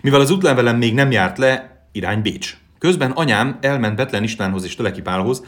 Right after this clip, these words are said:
tanácsot kérni, hogy mit évő legyen, mit csináljon a húsz éves fiával. Ők azt tanácsolták, legyek katona.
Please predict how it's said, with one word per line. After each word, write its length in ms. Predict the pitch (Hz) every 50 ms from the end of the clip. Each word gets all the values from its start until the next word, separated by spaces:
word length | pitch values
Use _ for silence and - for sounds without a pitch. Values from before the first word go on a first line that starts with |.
| - _ -
tanácsot 460 | - 117 107 98 92 92 - 87 -
kérni, 360 | - 113 110 107 107 104 104
hogy 320 | - - 113 107 101 95
mit 220 | 98 107 120 117 -
évő 260 | 95 87 92 90 87
legyen, 280 | 90 95 95 95 92 92
mit 380 | 95 95 98 107 123 143 139
csináljon 520 | - - 98 92 90 87 87 87 87 90 90
a 80 | - 90
húsz 400 | 87 87 85 - 113 107 107 -
éves 280 | 90 85 82 78 - -
fiával. 540 | - 82 80 76 71 - - 62 62 - _ _ _ _ _ -
Ők 200 | 127 120 120 123
azt 160 | - - -
tanácsolták, 640 | 131 120 113 107 101 - 101 90 87 87 85 85 82 - _ _ _ -
legyek 400 | 98 92 95 101 113 110 - -
katona. 460 | - - - - 76 73 - - -